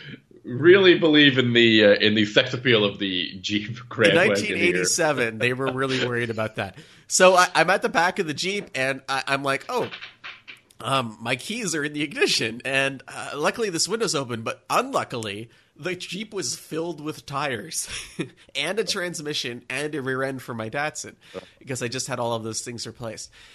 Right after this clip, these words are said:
Speaker 2: So I had to climb through the rear window and overtop these nasty tires and, like, reach up and snag those keys. And, uh, it was just a, a reminder that I'm getting old and I'm starting to forget stuff.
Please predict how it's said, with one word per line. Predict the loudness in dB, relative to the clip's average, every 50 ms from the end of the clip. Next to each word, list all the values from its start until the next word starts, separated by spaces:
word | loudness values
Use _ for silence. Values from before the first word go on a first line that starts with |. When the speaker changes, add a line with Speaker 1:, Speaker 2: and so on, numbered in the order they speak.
| -18 _
Speaker 2:
So | -4 0 2
I | 2
had | 2 2 0 0 -2
to | -6 -10
climb | -10 -10 -16 -12 -6 -4 -2 -2 -2 -4 -6 -10
through | -10 -6 -6 -4
the | -4 -4
rear | -4 -2 -4 -4
window | -4 -6 -8 -8 -6 -6 -6 -6 -6 -8 -10 -14 _ _ _ _ _ _ _ -6
and | -6 -6 -6 -4
overtop | -4 -4 -4 -4 -6 -6 -2 -2 -2 -2 -2 _
these | -10 -10 -10 -10
nasty | -8 -6 -6 -6 -6 -6 -10 -12 -12
tires | -10 -10 -10 -8 -8 -10 -8 -8 -10 -10 -10
and, | -16 -18
like, | -18 -18 -18 _
reach | -14 -12 -12 -10 -8 -8
up | -10 -10 -12 -12
and | -10 -10
snag | -8 -8 -8 -10 -12 -12
those | -14 -12 -12 -14
keys. | -14 -12 -14 -14 -12 -12 -14 -14 -14 -20 -20 _ _ _ _ _ _ _ _ _ _ _ _ _
And, | -16 -14 -14 -14 -12 -12
uh, | -12 -12 -10 -8
it | -6 -6 -4
was | -2 -4 -4 -4
just | -4 -4 -2 -2
a, | -2 -2 -2 -2
a | 0
reminder | 0 0 0 -2 -2 -2 -2 -4 -4 -4
that | -2 -2 -2 -2 -2
I'm | -4 -2
getting | -2 -4 -4 -4 -4
old | -4 -4 -4 -4 -4 -6
and | -8
I'm | -6 -6
starting | -4 -2 -2 -2 -2 -2 -6
to | -8
forget | -10 -10 -10 -8 -8 -6 -6
stuff. | -6 -8 -8 -12 -12 -14 -16 -18 -20